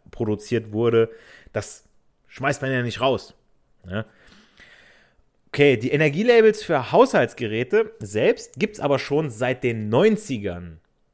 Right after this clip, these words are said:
Grund dafür war eine E-U-Richtlinie. Und aus,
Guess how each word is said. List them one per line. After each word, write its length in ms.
Grund 520
dafür 460
war 120
eine 120
E-U-Richtlinie. 1120
Und 260
aus, 260